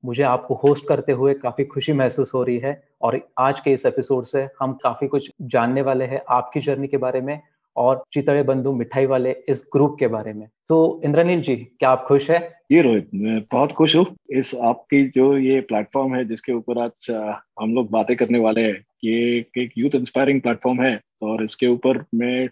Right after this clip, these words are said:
Speaker 2: जो कुछ, आ, मेरा पिछले दस साल का एक्सपीरियंस है वो शेयर कर पाऊंगा और कुछ उससे एक वैल्यू एडिशन हो पाएगा, ये सोच के मैं बहुत खुश हूँ।
Speaker 1: Thank you, thank you so much। और इंद्रनील जी, अपने बारे में बताइए मुझे।
Speaker 2: आ, रोहित, मैं, आ,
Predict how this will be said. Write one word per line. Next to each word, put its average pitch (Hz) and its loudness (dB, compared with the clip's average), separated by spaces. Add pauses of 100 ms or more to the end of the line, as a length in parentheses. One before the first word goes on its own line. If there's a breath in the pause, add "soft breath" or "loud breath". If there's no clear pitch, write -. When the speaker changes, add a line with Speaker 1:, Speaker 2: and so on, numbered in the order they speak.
(140)
Speaker 2:
जो 123 -2
कुछ, 123 -4
आ, 107 -4
मेरा 110 -2 (360)
पिछले 120 -4
दस 120 -4
साल 120 -2
का 120 -2
एक्सपीरियंस 127 -2
है 123 0
वो 123 -4
शेयर 135 -4
कर 131 -4
पाऊंगा 131 -2 (240)
और 120 2
कुछ 120 -4
उससे 123 -2
एक 123 -4 (100)
वैल्यू 120 2
एडिशन 139 2
हो 160 2
पाएगा, 143 -2 (220)
ये 139 -2
सोच 160 -6
के 160 -2
मैं 156 -6
बहुत 131 -4
खुश - -10
हूँ। - -20 (200)
Speaker 1:
Thank 127 0
you, 117 -4
thank 120 -6
you - -16
so 131 2
much। 156 0 (260 loud breath)
और 165 4
इंद्रनील 190 4
जी, 139 -2
अपने 175 0
बारे 147 4
में 143 0 (200)
बताइए 117 0
मुझे। 113 -8 (220)
Speaker 2:
आ, 117 -4
रोहित, 151 2
मैं, 165 0
आ, 107 -8